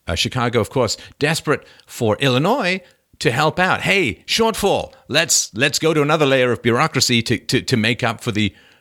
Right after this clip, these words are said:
uh, shortfall." But Illinois as a whole, well, it has the worst state-level pension deficit in the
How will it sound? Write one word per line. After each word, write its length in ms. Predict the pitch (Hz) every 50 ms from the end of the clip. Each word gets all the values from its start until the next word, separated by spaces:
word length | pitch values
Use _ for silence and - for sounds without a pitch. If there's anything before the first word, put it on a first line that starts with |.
| _ -
uh, 60 | 90
shortfall." 600 | 95 - - 180 190 185 - - 113 98 101 85
But 260 | 101 104 - - -
Illinois 420 | - 135 127 110 117 135 139 127 120
as 100 | 107 117
a 20 |
whole, 480 | - - - 269 185 123 123 135 - - - - _ _
well, 280 | - 82 92 110 113 - -
it 100 | 98 -
has 260 | 101 92 95 90 -
the 140 | - 92 85
worst 440 | 73 78 101 113 110 - - - -
state-level 540 | - - 104 101 92 - 92 90 87 87
pension 340 | 82 - 95 90 - - 85
deficit 500 | 76 85 85 - 85 - - 87 82 - - _ _ _ _ _ _
in 220 | 90 90 90 87
the 240 | 82 85 80 78 -